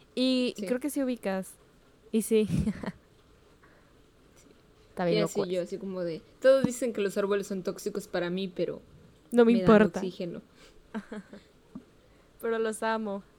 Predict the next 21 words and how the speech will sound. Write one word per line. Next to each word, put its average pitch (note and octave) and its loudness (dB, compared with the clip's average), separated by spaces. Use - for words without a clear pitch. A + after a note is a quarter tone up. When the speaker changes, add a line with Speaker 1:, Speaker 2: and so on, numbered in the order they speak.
Speaker 1:
Y A3+ -14
los A3 -8
abrazas A3 -4
Speaker 2:
Yes. C#4 -8
Speaker 1:
y - -12
quedas G#3+ -8
ahí F#3+ -8
así G3+ -8
como, F#3 -12
se G3+ -8
te A3 -8
cierra A3+ -6
la G#3+ -4
garganta. F3+ -6
Speaker 2:
<laughs> - -8
Se - -2
muere. F#3 -6
Speaker 1:
No, A3+ -6
no A3 -8
te A3 -12
mueras. G3+ -8